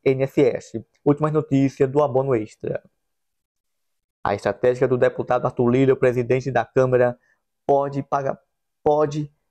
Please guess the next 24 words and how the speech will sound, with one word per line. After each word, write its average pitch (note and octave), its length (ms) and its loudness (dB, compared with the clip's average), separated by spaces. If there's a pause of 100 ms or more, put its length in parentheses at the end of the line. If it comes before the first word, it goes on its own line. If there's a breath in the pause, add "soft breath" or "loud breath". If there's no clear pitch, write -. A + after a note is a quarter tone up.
pagamento C#3 480 -2
do C3 120 0
décimo C3+ 400 0
quarto C3+ 280 -6
salário B2+ 360 -2
do B2+ 200 0
I C3+ 240 0
N C3+ 160 -4
S C3+ 200 -4
S B2+ 240 0
não C#3 160 0
sair B2+ 300 -2
este C3+ 220 -2
ano. A2 180 0 (420)
A - 100 -6
aprovação G#2 440 -2
do B2 80 0
projeto B2 400 -2
de B2+ 100 -2
lei B2 220 2
do B2 100 -6
décimo B2 400 -2
quarto B2+ 300 -8
salário B2 500 -2